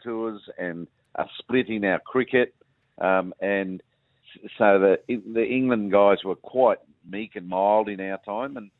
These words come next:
and that's why we were able to dominate them. What happened to us was, I think the journalists fired us up the most. T-, Tony Greig wrote an article about our pie throwers, uh, our,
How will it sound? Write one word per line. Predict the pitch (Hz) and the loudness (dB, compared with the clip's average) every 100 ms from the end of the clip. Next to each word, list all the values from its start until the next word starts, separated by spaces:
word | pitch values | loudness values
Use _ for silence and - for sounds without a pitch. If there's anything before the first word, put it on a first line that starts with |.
| _ _ - | _ _ -16
and | 98 | -10
that's | 104 - | -10 -8
why | 98 95 | -6 -6
we | 90 95 | -4 -6
were | 85 90 98 | -4 -2 0
able | 101 90 | -2 -8
to | 87 | -8
dominate | 104 98 98 90 - | -6 -4 -6 -10 -10
them. | 110 135 _ _ _ - | -12 -12 _ _ _ -2
What | 139 127 | 0 2
happened | 127 113 92 | -2 -4 -10
to | 95 | -4
us | 117 110 - | -4 -6 -10
was, | 95 92 104 | -14 -12 -10
I | 101 - | -10 -12
think | 123 | -14
the | 87 | -12
journalists | 82 95 113 101 - _ - - | -6 -4 -2 -4 -6 _ -20 -4
fired | 104 92 87 | 2 4 2
us | - | -2
up | 92 - | -6 -6
the | 71 | -10
most. | 85 - _ _ _ _ _ _ _ | -10 -12 _ _ _ _ _ _ _
T-, | _ - | _ -6
Tony | 123 110 82 | -4 -4 -4
Greig | 98 104 | -2 -2
wrote | 98 95 87 | 2 2 0
an | 85 | -2
article | 98 104 - 98 95 80 | -4 -4 -6 -8 -8 -8
about | 87 95 90 - _ _ _ 92 | -4 -2 -2 -4 _ _ _ -4
our | 92 | -4
pie | - 98 98 98 | -2 0 0 0
throwers, | 101 104 120 117 - 78 - | -2 0 -2 -6 -18 -20 -14
uh, | 87 82 | -14 -8
our, | 95 90 82 | -4 -2 -4